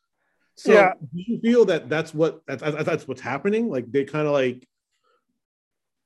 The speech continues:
Speaker 2: You know, it, I wanna say that a professional athlete wouldn't overlook anybody. You know, you're paid to do a job. You're paid to go out there every night and give a hundred and ten percent.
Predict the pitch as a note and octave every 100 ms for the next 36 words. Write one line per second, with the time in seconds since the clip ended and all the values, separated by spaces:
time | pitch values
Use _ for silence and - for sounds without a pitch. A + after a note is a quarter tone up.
0 | _ _ _ _ _ _ _ B3 G#3+ G#3
1 | G#3+ - - - _ _ _ _ _ _
2 | _ D4 _ _ _ _ _ _ _ G3
3 | G#3 D4 G#3 B3+ A3 G3+ F3 E3+ F3 F#3+
4 | E3+ F3+ F3+ F#3+ F3 E3+ E3+ F3 E3 E3
5 | E3 F3 E3+ E3+ E3+ F3 F3 F3 F3+ F#3
6 | - F#3 E3+ D#3+ E3+ D#3 F3+ E3+ E3 _
7 | _ G#3 G3 G3+ F#3 F#3 F3 E3+ F3+ F3+
8 | F3 F3 F3+ E3 E3+ E3 F3+ E3 D#3+ F#3
9 | E3+ D#3+ F#3+ F3+